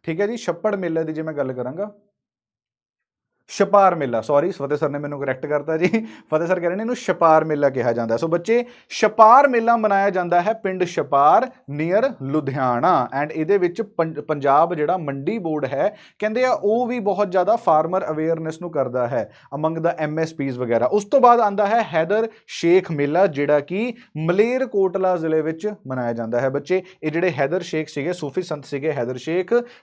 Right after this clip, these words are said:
ਉਹਨ-, ਉਹ ਕਿਹਾ ਜਾਂਦਾ ਕਿ ਉਸ ਟਾਈਮ ਇਹ city of ਮਲੇਰਕੋਟਲਾ ਵਿੱਚ ਆਏ ਸੀਗੇ, ਠੀਕ ਹੈ ਜੀ। ਸੋ ਇਸ ਕਰਕੇ ਮੇਲਾ ਮਨਾਇਆ ਜਾਂਦਾ ਹੈ। ਹੁਣ ਰਿਲੀਜੀਅਸ ਤੋਂ ਬਾਅਦ ਜਿਹੜਾ ਲਾਸਟ ਹੈ ਜੋੜ ਮੇਲਾ,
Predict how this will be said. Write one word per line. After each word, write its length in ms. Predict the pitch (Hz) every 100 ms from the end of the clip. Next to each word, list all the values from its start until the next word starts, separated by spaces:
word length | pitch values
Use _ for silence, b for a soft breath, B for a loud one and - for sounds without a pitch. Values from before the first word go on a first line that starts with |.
| -
ਉਹਨ-, 380 | 180 214 247 240
ਉਹ 200 | 190 185
ਕਿਹਾ 180 | 190 190
ਜਾਂਦਾ 240 | 190 202
ਕਿ 100 | 208
ਉਸ 160 | 220 196
ਟਾਈਮ 200 | 208 190
ਇਹ 60 | 247
city 440 | - 170 196 175
of 60 | 196
ਮਲੇਰਕੋਟਲਾ 580 | 165 151 151 147 143 156
ਵਿੱਚ 240 | 156 175 -
ਆਏ 240 | 127 117
ਸੀਗੇ, 220 | 113 104
ਠੀਕ 220 | 104 147
ਹੈ 60 | 180
ਜੀ। 140 | 220 - b b
ਸੋ 220 | - 165
ਇਸ 160 | 160 -
ਕਰਕੇ 320 | 151 151 160
ਮੇਲਾ 300 | 147 131 190
ਮਨਾਇਆ 300 | 165 131 117
ਜਾਂਦਾ 280 | 107 98 98
ਹੈ। 60 | 101 b -
ਹੁਣ 160 | 254 240 - 196
ਰਿਲੀਜੀਅਸ 500 | 170 233 220 302 -
ਤੋਂ 140 | 262
ਬਾਅਦ 220 | 190 190
ਜਿਹੜਾ 140 | 202 220
ਲਾਸਟ 500 | 156 180 262 - 196 175
ਹੈ 200 | 208 196
ਜੋੜ 420 | 131 131 156 156
ਮੇਲਾ, 340 | 143 120 110